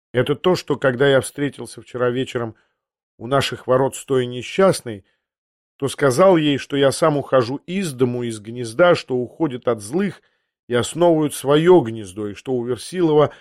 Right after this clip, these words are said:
много незаконно рожденных. Такие слова про отца от сына уж, конечно, утвердили в ней все ее подозрения на Версилова и на то, что он ее оскорбил.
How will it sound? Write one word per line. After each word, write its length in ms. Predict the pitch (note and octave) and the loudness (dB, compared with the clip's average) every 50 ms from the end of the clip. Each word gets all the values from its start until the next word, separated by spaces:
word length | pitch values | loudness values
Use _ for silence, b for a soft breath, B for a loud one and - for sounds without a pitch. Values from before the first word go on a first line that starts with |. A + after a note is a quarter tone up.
| B B B B | B B B B
много 520 | G#2 G#2+ B2 C#3+ D#3 F3 F3 C#3+ B2 C#3 | -12 -10 -4 0 4 6 6 6 6 4
незаконно 580 | C3+ C3 A#2+ C3+ C#3 - - D#3 D3+ C3+ C3+ C3+ | 2 -2 0 0 -2 0 0 -2 -2 0 2 2
рожденных. 1000 | C#3 C#3 A#2+ G#2+ G#2+ A2 C3+ E3 D#3+ C#3+ A#2+ G#2+ G2+ G2 E2+ - _ _ _ _ _ _ _ _ _ _ _ _ _ _ _ _ _ _ _ | 2 2 0 -2 -4 0 4 4 4 4 2 -2 -8 -14 -18 -20 _ _ _ _ _ _ _ _ _ _ _ _ _ _ _ _ _ _ _
Такие 320 | - B2 A#2 - E3+ E3+ C#3 | -8 -8 -6 -6 -6 -6 -6
слова 480 | - - - C3 C3 C3+ D3+ E3 D#3+ | -6 -4 0 2 2 4 4 4 2
про 280 | - - B2 B2+ B2+ B2+ | 2 0 2 2 2 2
отца 360 | B2 - - - D3+ C#3+ B2+ | 0 -4 -2 0 2 4 4
от 140 | A#2 A2 - | 2 0 -4
сына 340 | - - E3 E3 D3 C3+ B2 | -10 -10 -8 -8 -8 -8 -10
уж, 140 | A#2 - | -12 -12
конечно, 560 | - - A#2 A#2 C3+ D3+ C3+ - - C3+ A#2+ - _ _ _ _ _ _ _ _ _ _ _ _ _ _ - | -12 -12 -12 -8 -6 -6 -6 -6 -8 -10 -10 -10 _ _ _ _ _ _ _ _ _ _ _ _ _ _ -14
утвердили 640 | B2 - D3+ D#3 D3+ D3 C#3 C3 C#3+ F#3 E3+ D#3 | -12 -6 -2 0 2 2 2 0 0 0 0 0
в 80 | C3+ B2 | 0 -2
ней 220 | B2+ C3+ C3 B2 | -4 -6 -6 -6
все 320 | G#2 - - - C#3+ C#3 B2+ | -8 -10 -8 -6 -4 -4 -2
ее 160 | B2 B2+ A#2+ | -2 -2 -2
подозрения 720 | - B2 A#2+ A#2+ A2+ G#2 G#2 C3 D3 D3 C3+ B2+ B2 A#2+ | -2 -2 0 0 0 0 -2 -4 -4 -4 -4 -4 -6 -10
на 80 | A#2 A#2+ | -8 -6
Версилова 720 | A#2+ B2 A#2+ G#2+ - - - E3+ F3+ E3 D3 C3 B2 A2 b b b b b b b _ - | -4 -4 -4 -4 -6 -10 -10 -6 -4 -2 0 0 -2 -2 b b b b b b b _ -14
и 60 | A2 | -8
на 140 | A2+ A#2+ A#2+ | -6 -6 -4
то, 200 | - D#3+ D#3+ C#3 | -2 0 -2 -2
что 220 | - - - C#3 | -2 -4 -4 -2
он 140 | C#3 C#3 C3 | -2 -4 -4
ее 340 | A#2+ A#2+ C3+ B2 B2+ C#3+ C3 | -8 -12 -10 -4 0 2 2
оскорбил. 680 | A#2+ - - - C3+ B2+ B2+ A#2+ A2+ A#2 G#2+ F#2+ - | 0 0 0 0 0 0 0 -2 -6 -12 -12 -14 -14